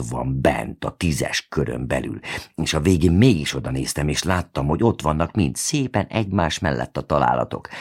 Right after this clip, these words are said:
Százhúsz pontot lőttem, vagy száztizenkilencet, és ahogy letettem a puskát, tudtam, hogy nagy baj van. És a tábornokok jutottak eszembe, meg az,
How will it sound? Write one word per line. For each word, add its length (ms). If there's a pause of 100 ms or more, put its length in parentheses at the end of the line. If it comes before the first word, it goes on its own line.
(180)
Százhúsz 720
pontot 420
lőttem, 320
vagy 120
száztizenkilencet, 1000 (240)
és 140
ahogy 220
letettem 600
a 40
puskát, 560 (100)
tudtam, 640 (340)
hogy 300
nagy 340
baj 200
van. 300 (1080)
És 200
a 120
tábornokok 840
jutottak 420
eszembe, 560 (260)
meg 240
az, 340